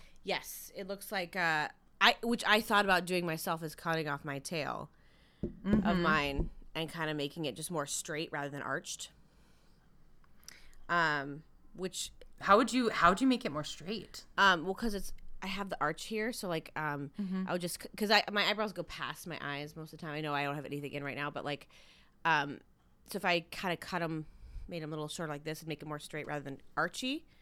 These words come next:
Speaker 1: and then, um,
Speaker 2: Mm-hmm.
Speaker 1: use my Candid stuff that I talked about before,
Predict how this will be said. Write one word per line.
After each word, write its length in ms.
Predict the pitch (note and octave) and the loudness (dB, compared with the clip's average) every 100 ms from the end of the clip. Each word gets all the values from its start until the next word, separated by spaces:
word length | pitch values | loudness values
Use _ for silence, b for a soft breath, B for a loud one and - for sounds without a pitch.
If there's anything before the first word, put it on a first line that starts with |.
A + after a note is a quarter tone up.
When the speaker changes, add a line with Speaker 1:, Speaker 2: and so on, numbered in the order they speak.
| b b b b b | b b b b b
Speaker 1:
and 160 | F#3 | 2
then, 260 | F3+ F3 E3+ | 6 6 6
um, 60 | A3+ | 4
Speaker 2:
Mm-hmm. 240 | E3+ E3 | 4 4
Speaker 1:
use 260 | F#3 F3+ F#3+ | 0 -2 0
my 120 | D#3+ | 0
Candid 680 | - A#3 G#3+ G3+ F#3 F3 E3+ | 0 2 4 6 6 4 4
stuff 200 | F3+ D3+ | 0 0
that 80 | D#3+ | -2
I 60 | |
talked 200 | F3+ D#3 | -2 -4
about 120 | D#3 | -4
before, 540 | C#3 - F3 D#3 D3+ | -4 -2 0 0 -2